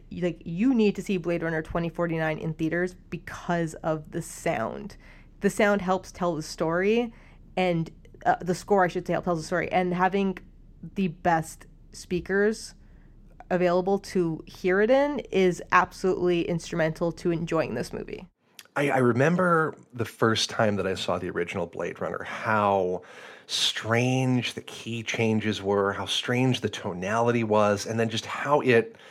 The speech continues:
Speaker 2: how it filled my living room, right? I wasn't,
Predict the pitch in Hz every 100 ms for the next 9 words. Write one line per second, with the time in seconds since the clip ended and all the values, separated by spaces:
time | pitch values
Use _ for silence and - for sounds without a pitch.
0 | - - 147 - 156 139 120 104 101 117
1 | 143 110 92 71 65 98 143 120 139 123
2 | 113 -